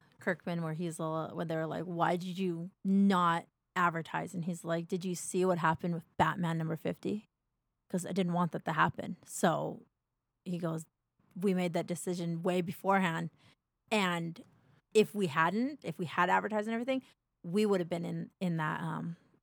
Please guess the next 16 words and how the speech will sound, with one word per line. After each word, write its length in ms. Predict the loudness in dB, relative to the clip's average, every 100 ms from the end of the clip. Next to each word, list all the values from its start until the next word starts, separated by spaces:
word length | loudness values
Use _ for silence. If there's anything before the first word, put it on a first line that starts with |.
| _
we 180 | 0 2
would 100 | 2
have 80 | 0
been 100 | -6
spoiled." 460 | -2 -2 -2 -8 -20 _ _
You 100 | -2
know, 160 | 0 0
he's 240 | 0 0
like, 140 | -4 -2
"We, 200 | -2 2
that 200 | 4 4
would 80 | 4
have 40 |
been 140 | 0
us." 320 | 0 -2 -4 -10
And 200 | -10